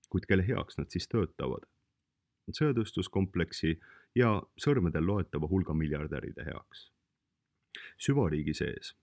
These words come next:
eksisteerivad aga erinevad harud, mis omavahel tihti tülitsevad. Minu jaoks on kõige ilmsem märk Trumpi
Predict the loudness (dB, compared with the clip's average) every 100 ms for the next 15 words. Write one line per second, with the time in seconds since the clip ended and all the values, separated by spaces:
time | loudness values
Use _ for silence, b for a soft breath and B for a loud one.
0 | _ -4 -4 0 2 4 2 0 2 2
1 | 2 0 -4 -4 -8 -14 _ _ _ -4
2 | 2 2 2 0 0 -2 -2 -2 0 0
3 | -4 -10 -12 -16 _ _ _ _ _ _
4 | _ _ -20 B B 2 4 2 2 2
5 | 2 4 4 4 2 2 0 -2 -2 0
6 | 4 2